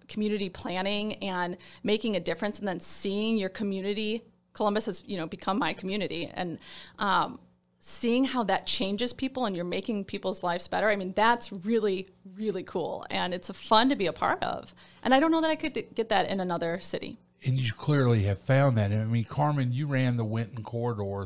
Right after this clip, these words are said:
Speaker 2: through your high school years. I mean, you worked at Count-, you worked for Jim Morpeth at Country's Midtown. You, you went to Columbus High School. You went to Saint Thomas Church. You know, we lived in Overlook at the time.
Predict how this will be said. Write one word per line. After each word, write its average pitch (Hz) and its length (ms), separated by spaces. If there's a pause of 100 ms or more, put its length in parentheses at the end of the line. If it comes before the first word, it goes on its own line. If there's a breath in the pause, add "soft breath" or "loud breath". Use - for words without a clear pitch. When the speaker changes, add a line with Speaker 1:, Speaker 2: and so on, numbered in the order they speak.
Speaker 2:
through 104 300
your 107 160
high 110 220
school 110 320
years. 104 320
I 104 40
mean, 101 280 (420 loud breath)
you 110 160
worked 117 380
at 123 160
Count-, 113 340
you 117 160
worked 117 260
for 123 140
Jim 113 200
Morpeth 110 440
at 110 160
Country's 110 480
Midtown. 104 680
You, 101 180 (540 loud breath)
you 104 200
went 117 220
to 120 80
Columbus 117 400
High 107 200
School. 104 420
You 98 100
went 101 160
to 107 60
Saint 110 480
Thomas 107 420
Church. 107 680
You 110 120
know, 104 160
we 101 120
lived 104 220
in 104 100
Overlook 110 540
at 98 100
the 104 100
time. 98 340